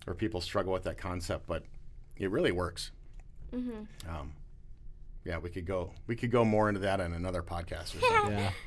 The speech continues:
Speaker 2: Perfect.
Speaker 3: I think the time in the gym can be, with the right perspective, can be very God glorifying, and, um, that's kinda what you're getting at.
Speaker 1: Yeah.
Speaker 3: So.
Speaker 2: That's cool.
Speaker 1: Yeah, and the gym for me has really become this, like,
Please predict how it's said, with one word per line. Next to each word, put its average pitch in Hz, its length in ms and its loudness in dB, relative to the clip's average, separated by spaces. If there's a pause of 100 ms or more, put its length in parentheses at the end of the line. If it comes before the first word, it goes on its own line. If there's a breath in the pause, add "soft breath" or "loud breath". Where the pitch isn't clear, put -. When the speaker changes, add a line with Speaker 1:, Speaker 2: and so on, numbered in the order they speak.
Speaker 2:
Perfect. 233 680 -4
Speaker 3:
I 117 60 6
think 127 180 4
the 110 60 -2
time 107 260 8
in 104 60 8
the 101 60 6
gym 107 280 8
can 95 220 4 (100)
be, 95 320 2
with 117 160 2
the 120 80 6
right 104 180 8
perspective, 123 640 2
can 95 160 2
be 90 120 2
very 87 260 6
God 85 240 2
glorifying, 82 500 0
and, 80 160 -2 (160)
um, 82 260 -4
that's 87 220 -10
kinda 82 220 -4
what 78 100 -4
you're 80 80 -4
getting 80 180 -4
at. 82 140 -4 (300)
Speaker 1:
Yeah. 85 160 2
Speaker 3:
So. 85 80 -6 (960)
Speaker 2:
That's - 240 -14
cool. 254 160 -10 (300)
Speaker 1:
Yeah, 123 100 10
and 127 100 10
the 110 60 8
gym 139 320 6
for 131 220 4
me 104 420 4 (960)
has 104 200 2
really 107 280 6
become 92 460 -2
this, 85 280 -2
like, 82 300 -6